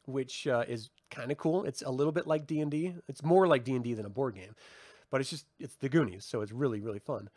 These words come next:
Uh, I've been loading that up, um, taking photos of everything and cutting 'em, but I also did some Dragonlance ones. So, um, let me show you here.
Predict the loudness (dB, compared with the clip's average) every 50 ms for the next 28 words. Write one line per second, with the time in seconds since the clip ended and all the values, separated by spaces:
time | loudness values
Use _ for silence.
0 | -20 -20 _ _ _ _ _ _ _ -6 -2 0 2 2 2 2 2 2 4 4
1 | 4 4 2 0 0 0 2 6 6 6 6 4 0 -12 -8 -4 -4 -4 -2 -2
2 | -2 -2 -2 -2 -4 -4 -6 -6 0 4 6 6 6 4 2 0 0 0 0 -2
3 | 0 0 -2 -2 -4 -4 -2 -2 0 0 0 0 0 2 4 6 8 8 8 8
4 | 8 6 6 6 6 4 0 -2 -2 -2 -2 -2 -2 -2 -2 -4 -8 -12 _ 2
5 | 4 4 6 6 4 4 4 2 2 -2 -8 -8 -10 -10 _ -2 -2 -2 -2 -4
6 | -10 -16 -18 -18 -20 -20 -20 -20 _ _ _ -12 -6 -2 0 0 0 0 -2 -8
7 | _ -12 -8 -6 -6 -4 -6 -6 -8 -10 -12 -14 _ _ _ _ _ _ -16 -16
8 | -14 -14 -16 -16 -18 -18 -18 -18 -20 -20 -20 -20 -20